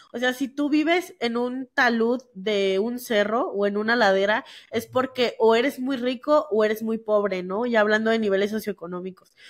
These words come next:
O sea, porque así es la gente, ¿no? O sea, este, y lamentablemente a veces, aunque tengan los recursos para poder hacer los estudios, no los hacen. O no los creen necesarios, o sea, ven como que,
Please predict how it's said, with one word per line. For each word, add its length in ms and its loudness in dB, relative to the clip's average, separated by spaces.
O 120 0
sea, 220 2
porque 260 0
así 240 0
es 100 2
la 120 0
gente, 400 -4
¿no? 180 -2
O 60 -2
sea, 300 -6
este, 920 2
y 80 -2
lamentablemente 880 -2
a 60 0
veces, 400 -2
aunque 460 0
tengan 360 0
los 120 6
recursos 520 0
para 340 2
poder 440 0
hacer 300 0
los 260 -2
estudios, 680 -2
no 160 -2
los 260 0
hacen. 380 -6
O 120 -2
no 120 0
los 240 0
creen 280 -2
necesarios, 680 -2
o 60 -10
sea, 180 0
ven 220 -2
como 320 -10
que, 240 -6